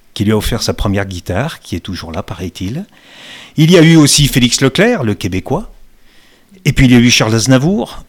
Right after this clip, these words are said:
et puis certainement d'autres. Qu'ont-ils apporté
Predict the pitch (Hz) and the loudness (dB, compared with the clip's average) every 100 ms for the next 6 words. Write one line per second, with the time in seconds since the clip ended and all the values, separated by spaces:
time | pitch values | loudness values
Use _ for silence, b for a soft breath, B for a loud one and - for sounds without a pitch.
0 | _ 110 107 - 117 117 104 101 147 196 | _ -10 -6 -6 -4 0 0 0 0 -2
1 | - - - b b b _ _ _ - | -4 -14 -16 b b b _ _ _ 2
2 | 185 147 185 123 - - 165 123 - - | 2 4 0 -2 -2 -2 0 0 -2 -4
3 | 180 220 | -2 -4